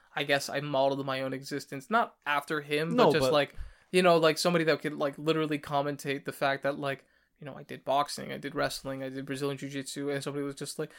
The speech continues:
Speaker 1: "These are why these fields are important. Here's some history lessons. Here's some other shit." And I was, like, genuinely taking steps and, like, learning about them. And then just to realize that, oh, this person is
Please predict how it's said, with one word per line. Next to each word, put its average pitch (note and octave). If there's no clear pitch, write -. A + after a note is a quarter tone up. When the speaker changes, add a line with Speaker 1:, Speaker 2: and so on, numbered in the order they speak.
Speaker 1:
"These F#3+
are G3+
why F3
these E3+
fields F3
are F3+
important. F3
Here's D#3
some F3+
history G3+
lessons. C#3+
Here's F3+
some G3
other G3
shit." D#3
And D#3
I D#3
was, D#3
like, D#3
genuinely A3
taking F3
steps D3+
and, D3+
like, C#3
learning E3+
about C#3+
them. C#3+
And E3
then D#3+
just D#3+
to D#3
realize C#3+
that, C#3+
oh, D#3+
this F3
person G#3
is D#3